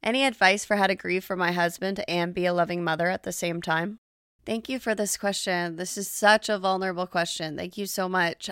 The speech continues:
I am so sorry for your loss. Wow, I am so sorry for everything that you've been through. I think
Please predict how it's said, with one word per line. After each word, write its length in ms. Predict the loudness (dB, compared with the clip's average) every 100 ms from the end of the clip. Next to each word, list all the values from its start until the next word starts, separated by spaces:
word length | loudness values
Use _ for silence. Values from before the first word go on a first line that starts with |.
| 2
I 140 | 2
am 180 | 2 -2
so 380 | -4 -2 0 0
sorry 380 | 4 4 4
for 140 | 0 -4
your 140 | -2
loss. 420 | 0 -2 -4 -14 -20 _ _ _ _ _ _ _ _
Wow, 420 | 6 10 10 8
I 120 | 2 0
am 120 | 0
so 460 | -2 0 2 2
sorry 480 | 2 4 8 8 6
for 240 | 2 0 2
everything 440 | 2 0 -4 -4
that 120 | -2
you've 180 | -4 -4
been 220 | -2 -2
through. 480 | -4 -4 -2 -4 -8 -18 _ _ _ _ _ _
I 60 | -6
think 240 | -4 -4